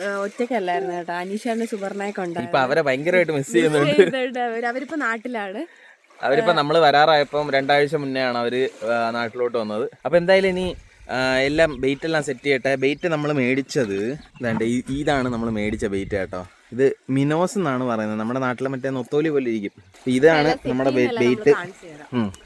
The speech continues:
Speaker 2: അപ്പൊ നമ്മളെല്ലാം സെറ്റ് ചെയ്യട്ടെ. അപ്പൊ നമ്മുടെ ഈ റോഡും കാര്യങ്ങളൊക്കെ, ആ, നമ്മള് വാങ്ങിച്ചേക്കുന്നത് ഇങ്ങനെ രണ്ടായിട്ട്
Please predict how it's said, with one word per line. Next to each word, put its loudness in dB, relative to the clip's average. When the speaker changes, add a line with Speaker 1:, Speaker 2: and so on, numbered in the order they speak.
Speaker 2:
അപ്പൊ 0
നമ്മളെല്ലാം 4
സെറ്റ് -6
ചെയ്യട്ടെ. 4
അപ്പൊ -2
നമ്മുടെ 6
ഈ 6
റോഡും 4
കാര്യങ്ങളൊക്കെ, 4
ആ, 2
നമ്മള് 6
വാങ്ങിച്ചേക്കുന്നത് 4
ഇങ്ങനെ 4
രണ്ടായിട്ട് 6